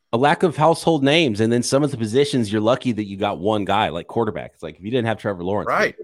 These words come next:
Speaker 1: this is gonna be <laughs> tough to,
Speaker 2: It's gonna be
Speaker 1: to
Speaker 2: real tough.
Speaker 1: compete
Speaker 2: Uh,
Speaker 1: for this division.
Speaker 2: I mean, Ridley's probably gonna be the guy leading the team in targets. That's not Ja'Marr Chase. That's
Speaker 1: And
Speaker 2: not Stefon Diggs, you know?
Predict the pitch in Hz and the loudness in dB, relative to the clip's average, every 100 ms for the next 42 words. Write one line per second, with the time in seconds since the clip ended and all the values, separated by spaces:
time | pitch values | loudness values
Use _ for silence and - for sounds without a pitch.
0 | - - 76 92 - 123 120 107 92 - | -16 -12 -12 -12 -12 -10 -10 -10 -12 -10
1 | - - _ - 110 107 127 117 220 233 | -8 -10 _ -8 -2 0 0 2 0 0
2 | 117 73 85 _ _ 107 - 170 180 - | -4 -6 -12 _ _ -6 0 0 0 -4
3 | 85 76 78 71 - _ _ - 147 127 | -10 -10 -14 -16 -16 _ _ -6 -2 -2
4 | 104 202 220 165 135 151 143 131 127 131 | 0 -2 -2 -8 -4 -2 -2 -4 -6 -6
5 | 117 127 127 127 120 107 139 131 101 131 | -4 -4 -4 -6 -6 -8 -6 -6 -6 -6
6 | 240 311 - - - _ _ _ _ _ | -6 -8 -16 -20 -20 _ _ _ _ _
7 | _ _ _ _ _ _ - 123 - 156 | _ _ _ _ _ _ -16 -14 -6 -6
8 | 147 151 151 135 175 202 147 - - - | -2 0 2 2 0 0 -2 -8 -12 -8
9 | 117 131 127 123 117 139 113 180 160 127 | 0 2 4 2 0 -4 -4 -2 -4 -6
10 | 127 127 117 131 | -10 -10 -8 -10